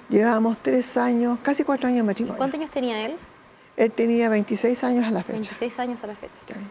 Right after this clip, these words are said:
Speaker 1: nos dejamos, eh, quedé con un hijo en ese momento de, de tres años. Bueno, siguiendo con el plan de búsqueda,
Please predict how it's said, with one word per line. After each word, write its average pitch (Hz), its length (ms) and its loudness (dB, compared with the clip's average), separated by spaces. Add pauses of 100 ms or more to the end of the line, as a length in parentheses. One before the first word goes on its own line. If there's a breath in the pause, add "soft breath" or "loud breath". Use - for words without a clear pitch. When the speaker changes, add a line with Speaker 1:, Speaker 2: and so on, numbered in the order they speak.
(120)
Speaker 1:
nos 196 140 -2
dejamos, 208 360 0
eh, 196 300 0 (540 loud breath)
quedé 214 220 4
con 220 160 2
un 220 120 4
hijo 226 160 2
en 233 80 2
ese 220 140 0
momento 214 320 0
de, 196 320 2 (120)
de 196 120 0
tres 196 260 0
años. 180 220 -10 (1400 loud breath)
Bueno, 202 380 0 (300)
siguiendo 254 360 2
con 320 140 0
el 320 60 2
plan 320 200 2
de 349 100 2
búsqueda, 214 500 2